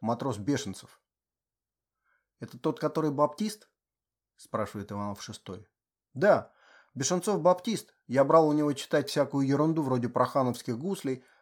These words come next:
но ничего в этих гимнах не понял. Но и вредного не нашел тоже. Бешенцов хороший матрос». Из-под койки командира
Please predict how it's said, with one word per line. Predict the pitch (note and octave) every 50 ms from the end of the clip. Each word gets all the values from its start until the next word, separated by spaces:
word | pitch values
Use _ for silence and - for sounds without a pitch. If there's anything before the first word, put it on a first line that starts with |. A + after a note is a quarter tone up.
| _ _
но | - D#3+ F3 D#3+
ничего | C3 D3 C#3+ C3+ - D#3 D3
в | C3+
этих | C3+ B2 C3+ B2
гимнах | B2 C3 C3 B2 A#2 A2+ -
не | C3+ C3+
понял. | B2+ - B2 A2 G2+ F#2 F#2+ G#2 _ _ _ _ _ _ _
Но | _ F3+ A3
и | A3+
вредного | F#3 D#3 E3 E3+ D#3+ C#3+ C#3+ C#3
не | C3+ C3
нашел | B2+ B2 A#2 - B2 A#2 A2+
тоже. | - A2+ G#2 F#2+ F#2+ - _ _ _ _ _ _ _ _ _ _ _ _ _ _
Бешенцов | - D3 C#3 E3+ F#3 F3 - G#3 -
хороший | - G3 G3 G3+ - - C3
матрос». | A#2 G#2+ G2+ G2 F#2+ E2 - _ _ _ _ _ _ _ _ _ _ _ _ _ _ _ _ _ _ _ _ _ _ _ _ _ _ _ _
Из-под | A#2+ A2+ - - B2+ -
койки | - D#3 C3 -
командира | - - - A#2 A#2+ B2+ C3+ D#3+ E3+ E3+ D3 -